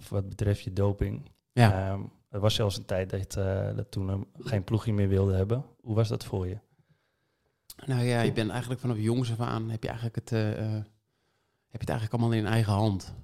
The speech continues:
Speaker 2: En op een gegeven moment, ehm, als er dan een, eh, een schorsing wordt uitgesproken, dan ben je natuurlijk niet meer die, die sporter van vroeger, die onbevangen jonge gast die eigenlijk gewoon, eh, alles afdwingt.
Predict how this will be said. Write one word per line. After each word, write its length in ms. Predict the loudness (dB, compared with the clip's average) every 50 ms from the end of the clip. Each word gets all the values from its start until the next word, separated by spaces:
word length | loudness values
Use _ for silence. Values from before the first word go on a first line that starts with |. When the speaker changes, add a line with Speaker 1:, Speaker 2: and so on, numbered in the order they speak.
| -18 _ -6
Speaker 2:
En 400 | -2 0 0 2 2 0 0 -2
op 120 | -2 0
een 60 | 0
gegeven 340 | 2 2 2 2 2 0 0
moment, 340 | 0 0 0 -2 -4 -4 -6
ehm, 760 | -4 -2 -2 0 0 -2 -2 -2 -2 -2 -4 -4 -4 -6 -8 -10 -14 _ _ _
als 180 | -12 -8 -6 -6
er 100 | -6 -4
dan 240 | -4 -4 -2 -2 -2
een, 160 | -2 -2 -2
eh, 400 | -2 -2 -2 -4 -4 -4 -4 -4
een 80 | -6
schorsing 420 | -4 -2 -2 -2 0 0 -2 -2 0
wordt 180 | -2 -4 -4
uitgesproken, 800 | -4 -4 -6 -6 -10 -12 -6 -2 0 0 0 0 0 -4 -4 -6 -8 _ _ _ _ _ _ _ _ _ _ _ _
dan 100 | -2 2
ben 80 | 4
je 80 | 6 6
natuurlijk 280 | 6 4 4 4 6 6
niet 80 | 6
meer 140 | 4 4 2
die, 380 | 2 2 2 2 2 0 -2 -2
die 300 | -2 -2 -2 -2 -2 -4
sporter 360 | -2 2 2 2 2 2 0
van 180 | 2 2 0
vroeger, 460 | 2 2 2 4 4 4 4 2 0 -4 -10 -10
die 160 | -4 -2 0 0
onbevangen 640 | 2 2 0 2 4 4 4 4 4 4 2 2 2
jonge 240 | 2 2 2 2 0
gast 360 | 0 0 0 0 0 -2 -2
die 160 | -4 -2 -2
eigenlijk 380 | -2 -2 -4 -4 -4 -6 -6 -4
gewoon, 440 | -2 0 2 2 2 2 0 -2
eh, 320 | -2 -2 -2 0 0 -2 -4 -4
alles 380 | 0 2 4 4 4 2 2
afdwingt. 760 | 2 2 4 2 0 0 2 2 2 0 -2 -4 -8 -16